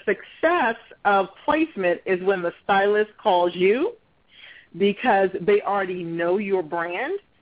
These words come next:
and they already know what they're gonna get. It's a little lower, not impossible,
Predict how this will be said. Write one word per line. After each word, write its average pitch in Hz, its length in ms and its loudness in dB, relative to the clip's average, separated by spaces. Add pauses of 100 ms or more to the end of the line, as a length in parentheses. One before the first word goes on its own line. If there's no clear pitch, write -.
(160)
and 185 180 0
they 190 100 2
already 180 240 0
know 180 160 2
what 175 120 -2
they're 180 100 0
gonna 175 180 -2
get. 214 360 0 (440)
It's 208 220 0 (420)
a 196 60 0
little 320 460 0
lower, 214 640 -2
not 190 280 0
impossible, 190 760 -2